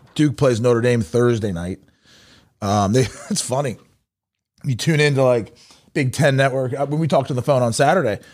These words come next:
I was, I was telling you, Maryland's about to face off. Maryland was playing, I think,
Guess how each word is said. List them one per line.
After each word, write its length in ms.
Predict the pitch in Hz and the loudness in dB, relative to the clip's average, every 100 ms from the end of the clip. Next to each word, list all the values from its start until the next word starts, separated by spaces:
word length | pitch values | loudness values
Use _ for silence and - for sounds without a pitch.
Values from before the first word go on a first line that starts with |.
| - _ _ _ - | -20 _ _ _ -6
I 80 | 127 | 0
was, 100 | 127 | 2
I 60 | 135 | 2
was 100 | 131 | 2
telling 120 | 185 | 2
you, 60 | 147 | 0
Maryland's 360 | 113 123 131 117 | 0 2 2 2
about 220 | 110 117 | 0 0
to 60 | 104 | 0
face 300 | - 117 - | 0 0 2
off. 360 | 165 - - 101 | 0 -2 -8 -4
Maryland 360 | 117 123 120 | 2 4 4
was 100 | 117 | 0
playing, 760 | - 135 120 117 113 110 107 104 | -2 0 2 2 2 2 0 -2
I 180 | 92 98 | -2 -4
think, 560 | 92 - 107 101 - | -4 -2 0 0 -2